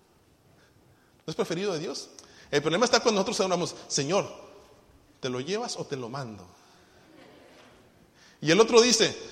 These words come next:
"Señor, ¿te lo llevas o te lo mando? Acuérdate que yo soy tu preferido". Entonces, cuidado con esa lógica.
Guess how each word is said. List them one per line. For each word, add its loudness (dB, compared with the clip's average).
"Señor, -4
¿te 0
lo 0
llevas -2
o -6
te -4
lo -4
mando? -2
Acuérdate -4
que -6
yo -6
soy -8
tu -6
preferido". -6
Entonces, -2
cuidado 0
con -2
esa 0
lógica. -4